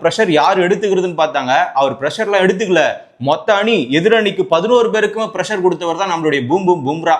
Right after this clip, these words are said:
ஒரு பக்கம் பும்ரா மூணு wicket-ு, சிராஜ் மூணு wicket-ு, ஆ, நிதிஷ் ரெட்டி ஒரு ரெண்டு wicket-ு, இந்த மாதிரி, சாரி, வாஷிங்டன் ரூ-, வாஷிங்டன் சுந்தர் ரெண்டு wicket-ு, ஒரு பக்கம் நிதிஷ் ரெட்டி ஒண்ணு, அர்ஷத் ராணா ஒண்ணு,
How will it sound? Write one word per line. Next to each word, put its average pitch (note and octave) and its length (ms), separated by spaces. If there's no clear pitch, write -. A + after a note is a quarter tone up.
ஒரு C#3 180
பக்கம் E3+ 280
பும்ரா F3+ 360
மூணு F3+ 200
wicket-ு, F#3+ 560
சிராஜ் E3 300
மூணு F3+ 240
wicket-ு, F#3 420
ஆ, D3 260
நிதிஷ் D#3+ 340
ரெட்டி F3+ 340
ஒரு E3+ 180
ரெண்டு E3 220
wicket-ு, G3+ 420
இந்த F#3+ 160
மாதிரி, G#3 400
சாரி, F3 280
வாஷிங்டன் F#3 560
ரூ-, F3 360
வாஷிங்டன் F3 500
சுந்தர் E3+ 240
ரெண்டு E3+ 240
wicket-ு, G3 380
ஒரு E3 140
பக்கம் F#3 200
நிதிஷ் G3+ 260
ரெட்டி E3+ 200
ஒண்ணு, F3+ 280
அர்ஷத் F#3+ 500
ராணா F3 260
ஒண்ணு, G#3 380